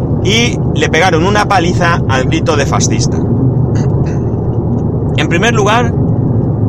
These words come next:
absoluto rechazo a este acto. Es decir, no creo que nadie se merezca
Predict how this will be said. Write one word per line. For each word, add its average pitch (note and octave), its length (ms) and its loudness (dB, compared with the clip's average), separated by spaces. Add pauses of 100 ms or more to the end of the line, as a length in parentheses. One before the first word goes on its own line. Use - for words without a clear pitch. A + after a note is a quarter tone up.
(220)
absoluto G3 760 0 (120)
rechazo - 1800 0
a C#3+ 120 2
este D3 260 0
acto. - 1160 -2
Es B2 140 0
decir, G#2 380 0
no - 600 0
creo D#3+ 200 2
que D3 100 0
nadie E3 440 0 (680)
se C#3+ 240 0
merezca C3+ 500 0